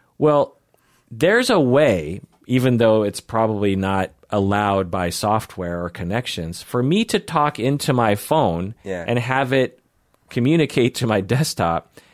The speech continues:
Speaker 1: and start typing into my
Speaker 2: <laughs>
Speaker 1: desktop. Maybe a little bit
Speaker 2: That's
Speaker 1: of a
Speaker 2: true.
Speaker 1: lag, but there's a way
Speaker 2: That
Speaker 1: to
Speaker 2: might
Speaker 1: make,
Speaker 2: be better <laughs> for you.
Speaker 1: there's a way to make that connection,
Speaker 2: Yeah.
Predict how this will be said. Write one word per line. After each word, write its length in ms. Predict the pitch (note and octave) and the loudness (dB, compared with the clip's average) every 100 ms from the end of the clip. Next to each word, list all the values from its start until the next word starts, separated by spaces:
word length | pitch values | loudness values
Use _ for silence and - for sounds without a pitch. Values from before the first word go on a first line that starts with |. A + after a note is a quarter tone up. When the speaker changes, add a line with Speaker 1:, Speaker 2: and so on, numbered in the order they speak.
| _ _ | _ _
Speaker 1:
and 180 | A#2 A#2 | 0 0
start 320 | - - A2+ - | 0 2 2 2
typing 360 | A#2 A#2 A2+ | 0 2 0
into 140 | A2+ G#2+ | 2 4
my 140 | A2 | 4
Speaker 2:
<laughs> 80 | E3 | 4
Speaker 1:
desktop. 260 | G#3+ G#2 | 2 2
Maybe 220 | B2 C3+ B2+ | 2 4 4
a 80 | |
little 260 | G2+ C#3 G#3 | 4 4 4
bit 120 | C3 | 4
Speaker 2:
That's 60 | G2+ | 2
Speaker 1:
of 80 | F#2+ | 2
a 60 | |
Speaker 2:
true. 80 | F2+ | 2
Speaker 1:
lag, 300 | E2 E2+ A2 - - _ | 0 -4 -8 -12 -20 _
but 240 | C#3 - | 0 2
there's 180 | D3+ G3 | 2 2
a 80 | F#3+ | 4
way 280 | B2+ C#3+ E3 | 4 4 6
Speaker 2:
That 80 | C3 | 6
Speaker 1:
to 60 | |
Speaker 2:
might 100 | - D3+ | 6 6
Speaker 1:
make, 80 | |
Speaker 2:
be 80 | C#3 | 2
better 380 | A#2+ C#3 B2 D#3+ | 2 2 4 0
<laughs> 0 | |
for 280 | - - - | -2 -2 0
you. 80 | G3 | 0
Speaker 1:
there's 220 | - G#3 | 2 4
a 80 | G#3+ | 4
way 160 | D3+ F3 | 6 6
to 100 | D3 | 4
make 200 | C3+ A#2+ | 2 2
that 160 | A2 | 0
connection, 400 | - A#2+ F3+ - | 2 0 0 2
Speaker 2:
Yeah. 180 | A2 G#2 | 2 2